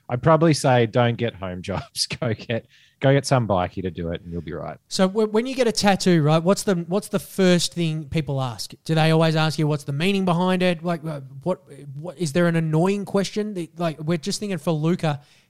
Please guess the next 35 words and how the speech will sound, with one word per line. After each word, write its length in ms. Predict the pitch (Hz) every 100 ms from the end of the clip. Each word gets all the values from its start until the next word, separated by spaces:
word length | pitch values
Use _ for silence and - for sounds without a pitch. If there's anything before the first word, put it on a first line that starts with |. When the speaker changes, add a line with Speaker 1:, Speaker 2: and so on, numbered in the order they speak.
| - 135
Speaker 2:
be 180 | 175 196
prepared 600 | 196 190 - 165 165 139
to 80 |
have 220 | 143 160 -
to 140 | 175
answer 280 | 151 147 147
this 260 | 123 151 -
question 420 | - 147 - 139
a 80 | 123
lot. 320 | 120 107 - _ _ _ _
Speaker 1:
People 340 | 139 170 214
are, 160 | 247 202
are 160 | 123 117
pretty 260 | - 117
nice. 540 | 101 98 95 92 - - _
Uh, 760 | - 98 98 98 95 95 95 92 - _ -
the 120 | 110
one 360 | 113 139 170
that 100 | 180 -
I've 260 | 117 120 110
gotten 260 | 120 98
a 80 | 98
lot 380 | 92 92 95 - _ _ _ _ _ _ _ _ _
over 320 | 101 98 98
the 120 | 92 95
years 520 | 92 95 92 90 80
is, 420 | - 98 90 85 _ _ _ _ _ -
"Oh, 160 | 302
that's 240 | 330 330 -
a 60 |
home 400 | 202 170 170 233
job." 280 | 277 233 117
Yeah, 320 | 127 208 277 226
no, 180 | 196
you, 200 | 240 196